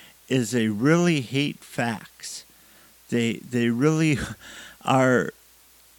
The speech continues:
they need their hate to grow, and they don't let facts get in the way, 'cause a lot of times the facts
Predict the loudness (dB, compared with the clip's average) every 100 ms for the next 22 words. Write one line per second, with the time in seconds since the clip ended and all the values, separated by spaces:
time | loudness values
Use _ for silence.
0 | _ -20 -4 0 2 2 2 2 0 0
1 | 0 0 -2 -2 -4 -6 -6 -2 2 4
2 | 4 0 -2 -8 -20 -20 -20 _ -2 0
3 | 2 2 0 -2 -8 -6 0 0 2 2
4 | 2 -2 -4 -4 -2 -2 -4 -10 -6 -4
5 | -2 -2 0 -2 -4 -10 -20 -20 _ _
6 | -4 -2 0 0 0 -2 -2 -2 0 -2
7 | -2 -2 -4 -6 -14